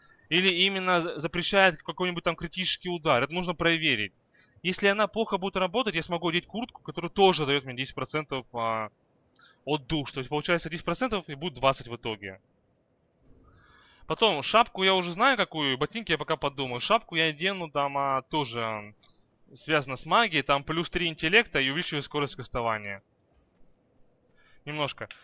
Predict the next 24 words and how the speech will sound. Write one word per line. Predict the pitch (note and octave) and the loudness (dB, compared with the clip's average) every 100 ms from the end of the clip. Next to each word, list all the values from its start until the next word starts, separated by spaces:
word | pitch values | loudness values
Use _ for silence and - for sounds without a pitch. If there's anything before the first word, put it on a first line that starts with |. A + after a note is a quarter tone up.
| _ - - - - | _ -20 -20 -20 -16
Далее, | D3 G3 A3 F3 | -2 8 10 10
смотрите, | C#3 F3 G3+ C#3 | 4 0 0 -2
что | - | 0
я | G3 | 0
хотел | F3 - F3 | 0 -2 -2
вам | E3+ D#3+ | -2 -6
еще | - | -8
сказать. | E3+ - E3 C3+ D3+ A#2+ - C#3+ C#3+ _ _ | -8 -2 -2 2 2 2 0 -20 -20 _ _
Впервые | - - G#3+ A3+ B3 A#3 F3 | -18 2 2 4 6 4 6
я | E3+ | 4
вступил | E3 - F3+ G3 F3+ | 4 0 -6 -2 -2
в | |
ковенант, | - D3 D#3 F#3+ A#3 A#3+ _ | 0 -2 0 2 2 0 _
а, | D3+ D3 C#3+ C3+ | 2 4 4 4
братья, | C3+ E3+ F3 D#3+ D3+ - | 4 4 4 0 0 -4
ой, | D3 D3 A#2+ G#2+ | 0 2 2 -2
какой | A#2 C#3 | -8 -4
братья | C3 B2+ C3+ | 0 0 -2
крови, | C3 C3 A2+ | -4 -4 -4
Господи | A#2+ B2+ B2+ A2+ | -8 -10 -10 -12
Иисусе, | A2+ - A2+ - | -14 -16 -18 -16
что | - - | -16 -10
я | B2 B2 | -8 -8
несу? | C3 C3+ - B2 | -10 -12 -10 -10